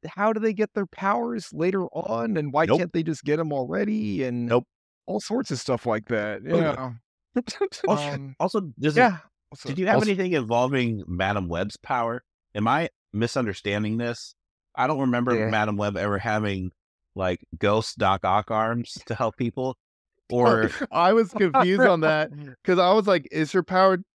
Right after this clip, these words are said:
Speaker 2: okay, they can, she has, like, dupla-, duplicate powers, uh, that she can make more of herself, I guess,"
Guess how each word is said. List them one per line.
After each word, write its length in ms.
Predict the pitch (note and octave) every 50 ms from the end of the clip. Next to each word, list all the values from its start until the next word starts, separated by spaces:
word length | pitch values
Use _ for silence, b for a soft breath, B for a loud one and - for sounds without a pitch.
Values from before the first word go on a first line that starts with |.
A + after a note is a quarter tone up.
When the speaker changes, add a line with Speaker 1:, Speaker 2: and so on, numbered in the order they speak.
| _ -
Speaker 2:
okay, 420 | C#3+ C#3+ - C#3 B2+ A#2+ A#2 A2 - -
they 180 | C3 B2 C3+
can, 280 | B2+ - D3 C#3 A#2+ - _ _ -
she 140 | - - E3
has, 80 | D#3 C3
like, 200 | C3 B2+ A#2 A#2
dupla-, 680 | - A#2+ B2+ A#2 - - A#2 A2 G#2 G#2 G2 F#2+ F#2+ F#2
duplicate 460 | G#2 B2 B2 B2 A2+ - G#2+ F#2+ F2+ -
powers, 400 | F#2+ F2+ E2+ E2+ E2+ E2+ E2+ F2
uh, 120 | E2+ E2+
that 160 | E2 F2 F2 -
she 140 | - G#2
can 120 | F#2+ G2 F#2+
make 180 | F#2 F#2+ F#2+ F#2
more 220 | G2 F#2+ G#2 A2+ B2+
of 40 | C3+
herself, 580 | D#3 C#3 C3+ D3+ D3 D3+ D3+ D#3 D#3 - -
I 160 | - - D#3 D3
guess," 520 | D#3 D3+ D#3 D#3 D3+ C#3 - - - -